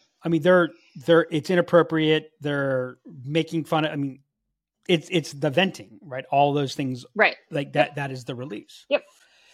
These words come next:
Speaker 1: And, and so, you know, other people's bad news is your good news.
Speaker 2: Yeah.
Speaker 1: We work with a company that when it comes, uh, like, on the sales side,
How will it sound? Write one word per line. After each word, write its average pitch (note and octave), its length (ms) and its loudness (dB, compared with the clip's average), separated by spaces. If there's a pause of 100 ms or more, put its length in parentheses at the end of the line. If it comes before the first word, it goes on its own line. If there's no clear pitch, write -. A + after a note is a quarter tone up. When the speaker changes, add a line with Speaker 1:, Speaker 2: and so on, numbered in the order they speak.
(140)
Speaker 1:
And, G#3+ 200 -8
and A3 160 -2
so, G#3 440 2 (760)
you G#3 120 4
know, F#3+ 100 2 (460)
other G#3+ 260 4
people's A3 440 -4
bad D3 340 0
news B2+ 240 -8
is A2+ 120 -12
your B2+ 120 -10
good G#2+ 240 -18
news. - 380 -20 (1500)
Speaker 2:
Yeah. G#3 240 4 (1200)
Speaker 1:
We G3+ 260 0
work A3+ 260 0
with G#3+ 120 0
a G3+ 60 -4
company C3+ 600 -8 (1040)
that D#3+ 340 -4
when D#3+ 160 -2
it D3 100 -6
comes, F3+ 300 0
uh, D#3+ 200 -4 (100)
like, D#3 140 -4
on D#3+ 100 0
the D#3 80 -2
sales D#3+ 320 -2
side, G3+ 320 -4